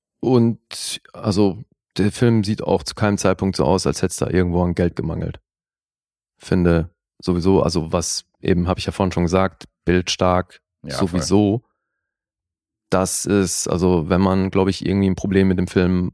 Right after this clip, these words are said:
Speaker 1: haben könnte, dann auf gar keinen Fall mit der, mit der Bildsprache.
Speaker 2: Hm. Dieser Top-Shot ist auch Wahnsinn, dass er teilweise die Kamera so oben hält,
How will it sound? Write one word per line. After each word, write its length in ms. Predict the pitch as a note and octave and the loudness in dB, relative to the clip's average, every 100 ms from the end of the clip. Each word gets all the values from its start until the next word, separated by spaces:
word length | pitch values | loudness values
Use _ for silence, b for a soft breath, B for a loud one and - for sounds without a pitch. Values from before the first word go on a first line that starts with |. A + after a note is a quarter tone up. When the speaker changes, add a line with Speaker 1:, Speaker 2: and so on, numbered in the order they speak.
| - | -4
Speaker 1:
haben 460 | F#2+ F#2 F#2 F2+ - _ _ _ _ - | -2 0 -2 -6 -10 _ _ _ _ -4
könnte, 600 | - G#2 G#2+ A#2 A2+ - _ _ | 0 0 2 2 2 -2 _ _
dann 440 | G2 F#2 F#2 F2+ | 0 2 2 0
auf 200 | F2+ - | -2 -2
gar 160 | - F2+ | -2 -2
keinen 200 | G2 F2+ | 0 -2
Fall 340 | E2+ F2 F2 E2+ | 0 0 2 2
mit 200 | F2 - | -2 -2
der, 120 | E2+ | -2
mit 160 | E2+ E2+ | -2 -2
der 60 | |
Bildsprache. 560 | E2+ F2+ - D#2+ D#2 - _ - | -2 -2 -2 -4 -4 -8 _ -8
Speaker 2:
Hm. 340 | E2+ D#2+ F#2 _ _ _ _ _ _ - | -6 -6 -10 _ _ _ _ _ _ -10
Dieser 220 | F2 D#2 | -6 -4
Top-Shot 480 | - E2+ - D#2 C#2 | -2 -2 -2 -2 -2
ist 140 | D2 | -8
auch 100 | C#2+ | -6
Wahnsinn, 300 | D2 C#2 D2+ | -6 -6 -6
dass 140 | C#2 - | -8 -8
er 80 | |
teilweise 300 | C#2+ D#2+ D#2+ | -4 -2 -2
die 60 | D#2 | -4
Kamera 300 | - E2+ E2 | -4 -2 -2
so 100 | D#2 | -2
oben 260 | E2 F2 F2+ | -2 -2 0
hält, 380 | E2 D#2+ C#2+ | 0 -2 -4